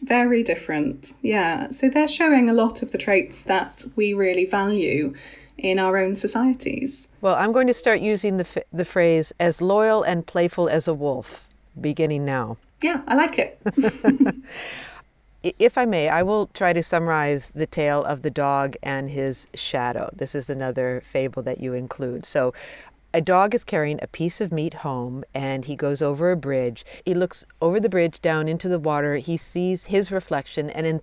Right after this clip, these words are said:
Speaker 2: thinking it's another dog <laughs> with a piece of meat and wanting that meat too, he snaps at the other dog,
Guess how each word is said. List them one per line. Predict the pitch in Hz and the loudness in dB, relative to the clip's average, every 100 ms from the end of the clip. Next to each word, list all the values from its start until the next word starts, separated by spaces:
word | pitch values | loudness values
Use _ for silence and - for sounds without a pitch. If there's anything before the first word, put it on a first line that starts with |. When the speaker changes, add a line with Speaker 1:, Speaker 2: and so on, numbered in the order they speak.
| _ | _
Speaker 2:
thinking | 226 285 269 220 | -2 0 0 0
it's | 175 - | 0 -2
another | 156 170 269 294 | 0 0 0 0
dog | 165 131 117 - 135 180 - | 0 0 -2 -6 -10 -12 -2
<laughs> | |
with | 196 165 | 0 0
a | 160 | 0
piece | 196 160 - | -2 0 -2
of | 131 | -2
meat | 143 139 165 - - - - - - _ | -4 -4 -4 -8 -20 -18 -18 -20 -20 _
and | 180 170 | 0 4
wanting | 190 226 226 | 4 4 2
that | 214 202 | 0 0
meat | 196 - | -2 -2
too, | - 226 185 175 - - | 0 2 4 2 -2 -8
he | 190 196 190 151 - _ _ | -2 0 0 -4 -12 _ _
snaps | - - 202 214 254 - | -8 -4 0 0 0 0
at | 247 240 | -2 2
the | 196 | 0
other | 202 | 0
dog, | 180 185 175 175 170 | 0 2 4 2 0